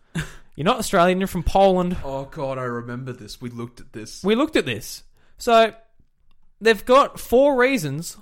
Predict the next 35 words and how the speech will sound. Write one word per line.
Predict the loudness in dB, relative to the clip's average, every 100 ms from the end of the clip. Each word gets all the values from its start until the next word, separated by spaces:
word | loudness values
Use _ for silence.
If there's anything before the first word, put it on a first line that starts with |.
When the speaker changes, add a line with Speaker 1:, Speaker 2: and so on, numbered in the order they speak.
| -10
Speaker 2:
why | 2 4 6
they're | 2
called | 0 0 0 -2
Crunching | -8 -6 -6 -8
Koalas. | -6 -2 0 0 -4 -8 -12 -14 -18 -12
<laughs> | -12 -12 -16 -20 -20 -20 -20 _ -20 _ -6 -4 -4 -6 -2
Speaker 1:
Games | -2 -2 -4
for | -2
everyone. | -2 0 -2 -4 -6 -12 -6
Everyone | -4 -2 -2 -2 -2
loves | -4 -6
koalas. | -10 -10 -8 -6 -6 -8
Speaker 2:
So, | -2 0
yeah, | 2 2
that's | 0 -4
reason | -4 -4 -6
four. | -4 -2 -2
So, | -2 -4 -4
what | -4 -4
we're | -4
gonna | -4
do, | 0 -2
Bryce, | -2 -8 -6
we're |
gonna | -6 -4
read. | -2 0 -2 -6 -18 -18 -8
Speaker 1:
<laughs> | -6 -6 -4
Speaker 2:
You, | -2 -2 -6 -20 -4
I'll | 0 2
read | 2
one, | 0 -4 -6 -8 -14 -10
you |
Speaker 1:
Okay. | -8
Speaker 2:
read | -4 -6
one. | -6 -8 -10